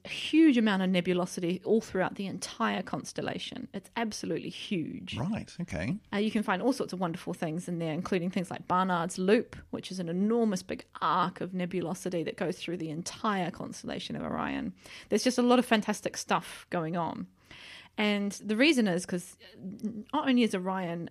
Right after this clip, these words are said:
Speaker 1: um, or the Orion region really active in star formation, it's one of the biggest star forming regions we think in the galaxy.
Speaker 2: Wow. Now, just back up a minute, because I always thought that one of the,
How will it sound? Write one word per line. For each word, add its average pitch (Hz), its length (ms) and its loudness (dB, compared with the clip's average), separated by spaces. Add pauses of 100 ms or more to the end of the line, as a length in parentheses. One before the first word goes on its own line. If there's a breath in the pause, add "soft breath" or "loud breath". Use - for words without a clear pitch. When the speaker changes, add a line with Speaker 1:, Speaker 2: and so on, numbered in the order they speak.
Speaker 1:
um, 165 360 -4
or 175 120 -2
the 170 80 0
Orion 180 320 0
region 175 500 -2
really 180 300 0
active 170 400 -4
in 165 100 -6
star 233 280 -2
formation, 180 580 -6 (400 loud breath)
it's 220 120 -6
one 302 120 2
of 392 40 -2
the 359 60 0
biggest 220 460 -2
star 208 240 -2
forming 185 340 -4
regions 180 380 -6
we 180 80 -4
think 180 220 -6
in 170 80 -8
the - 60 -8
galaxy. - 680 -8
Speaker 2:
Wow. 156 420 -6 (380 loud breath)
Now, 214 260 6 (280)
just 254 240 0
back 233 240 2
up 208 140 6
a 190 40 6
minute, 85 320 6
because 139 400 6 (580 soft breath)
I 208 200 8
always 196 220 8
thought 98 200 4
that - 80 -2
one 104 160 6
of 95 80 6
the, 90 160 4